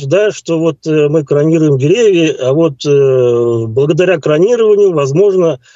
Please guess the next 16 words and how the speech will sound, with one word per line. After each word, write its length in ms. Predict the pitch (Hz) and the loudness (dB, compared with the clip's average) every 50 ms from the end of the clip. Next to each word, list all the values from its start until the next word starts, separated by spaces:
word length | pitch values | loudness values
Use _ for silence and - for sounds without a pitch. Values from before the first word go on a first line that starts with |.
| - _ _ | -20 _ _
что 560 | - - - 151 165 175 175 170 160 139 120 | -20 -12 -6 -2 -2 0 0 0 0 -2 -2
количество 520 | 107 131 135 185 - - - - - 165 | -2 -2 -2 -2 -4 -6 -14 -8 -6 -4
упавших 420 | 151 135 127 160 175 160 - 143 123 | -4 -2 -2 -2 -2 -2 -6 -6 -4
деревьев 360 | 117 120 143 175 175 165 135 | -2 0 2 2 2 0 0
было 260 | 113 127 147 160 156 | -2 0 0 0 0
бы 120 | 135 135 127 | 0 -2 -2
больше, 500 | 110 123 131 139 143 131 - - 95 87 | 0 0 0 0 0 -2 -8 -14 -14 -8
да. 300 | 90 104 120 131 131 _ _ - - - _ - - _ _ _ _ _ _ - - _ _ _ _ _ _ _ | -4 -2 -2 -2 -4 _ _ -20 -20 -20 _ -20 -20 _ _ _ _ _ _ -20 -20 _ _ _ _ _ _ _
Почему 300 | _ 131 - 196 220 233 | _ -6 -2 0 0 0
меня 260 | 233 233 226 220 226 220 | 0 0 0 2 2 0
это 160 | 208 185 214 | 0 2 2
вот 160 | 202 196 160 _ _ | 0 0 0 _ _
немножко 360 | 202 190 208 202 - - 175 | 0 0 0 0 -2 -2 -2
даже 180 | 196 196 190 | -2 -2 -2
взбесило, 580 | 185 170 165 190 190 - - 247 294 285 262 214 | -4 -6 -6 -6 -6 -6 -6 -6 -4 -2 -2 0
да, 180 | 160 190 214 | 0 0 -2